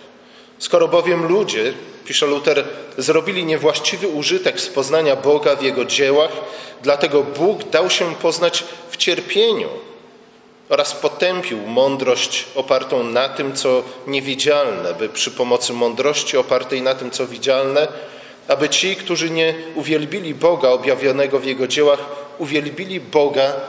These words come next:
ukrytego w cierpieniu". Dla nas, dla ludzi, którzy wciąż myślimy o tym, co ludzkie, więc o tym, co szatańskie,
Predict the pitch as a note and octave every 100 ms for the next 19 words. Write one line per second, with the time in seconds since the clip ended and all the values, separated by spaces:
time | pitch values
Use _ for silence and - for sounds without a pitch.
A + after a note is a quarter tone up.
0 | - - - - C#3+ A#2+ G2+ G#2 G#2+ -
1 | - - - - B2+ - - B2+ E2 B1+
2 | - - - - - - - - - -
3 | - - - - - - - - - -
4 | - A#2+ C3+ D3 C#3 - - - - -
5 | - - - - - - G#2 G#2+ G#2 C3
6 | C3 F#2+ G2 A2 - - - - - -
7 | - C3 B2 - D3+ D3+ C3+ A2 G2+ A2+
8 | G#2+ G#2 A2 G#2 - G#2+ A#2+ C3+ - -
9 | F2 F#2+ G2 A#2 A#2 G#2 A#2 - G#2+ B2
10 | B2+ B2 -